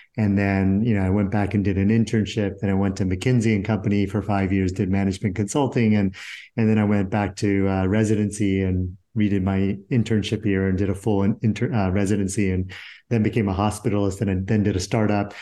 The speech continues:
So, you know, I've, I've always kind of been kind of back and forth, really just, you know, kind of running with whatever comes and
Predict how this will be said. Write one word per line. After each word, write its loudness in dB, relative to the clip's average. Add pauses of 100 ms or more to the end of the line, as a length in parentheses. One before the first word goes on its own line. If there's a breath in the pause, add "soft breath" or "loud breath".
(140)
So, 2
you 0
know, 4
I've, 2
I've 0
always 4
kind 0
of 2
been 2
kind 2
of 0
back 0
and 0
forth, -2
really 0
just, -4 (100)
you 0
know, 4
kind 2
of 4
running 4
with 0
whatever 0
comes 0
and 0